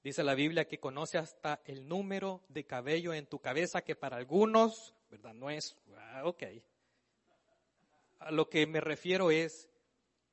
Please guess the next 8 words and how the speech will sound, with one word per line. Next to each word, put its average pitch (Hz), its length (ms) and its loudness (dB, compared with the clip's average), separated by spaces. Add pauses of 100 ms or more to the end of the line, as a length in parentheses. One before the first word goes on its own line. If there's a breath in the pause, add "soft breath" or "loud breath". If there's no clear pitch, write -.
(300)
el 160 140 -2
Señor 139 340 -10
conoce 131 400 -10
absolutamente 117 1000 -12 (760)
todo. 120 340 0 (840)
Sabe 147 280 2
el 135 140 0
futuro 220 600 4